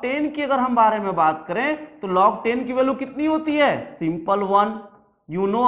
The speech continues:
about log ten। अब देखो यहाँ पे इसके बीच की जो value है, जैसे यहाँ पे क्या है, टू, थ्री, यहाँ फ़ोर है, सिक्स है,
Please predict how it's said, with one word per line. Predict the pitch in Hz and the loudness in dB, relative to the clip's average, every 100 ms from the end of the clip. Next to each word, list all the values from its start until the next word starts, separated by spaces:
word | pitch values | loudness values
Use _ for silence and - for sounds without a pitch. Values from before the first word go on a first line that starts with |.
| 226 | 4
about | 214 233 262 - - - _ | 6 4 2 -6 -18 -20 _
log | 147 165 196 - | 2 2 2 0
ten। | 226 240 240 - - _ _ _ _ _ _ - | -4 -4 -6 -12 -20 _ _ _ _ _ _ 2
अब | 277 277 | 4 4
देखो | 285 277 294 | 0 0 0
यहाँ | 208 240 | 2 0
पे | 240 277 - - | 0 -2 -4 -12
इसके | 190 - 185 | -14 -8 -6
बीच | 196 262 - | -4 -6 -6
की | 262 | -4
जो | 277 | 0
value | 247 233 233 | 2 4 4
है, | 220 233 226 - - | 2 2 -6 -18 -6
जैसे | 180 180 208 | -4 -2 0
यहाँ | 202 | 2
पे | 208 220 | 0 2
क्या | 233 | 2
है, | 170 113 - - _ _ _ _ _ - | 2 0 -10 -20 _ _ _ _ _ -4
टू, | 226 254 240 - | -2 -2 -4 -4
थ्री, | 208 233 - | -2 -2 -4
यहाँ | 175 180 | 0 0
फ़ोर | 185 202 214 | 0 2 4
है, | 208 214 214 - _ _ _ _ _ _ _ | 4 0 -8 -18 _ _ _ _ _ _ _
सिक्स | - 233 - | -4 -4 2
है, | 220 | 4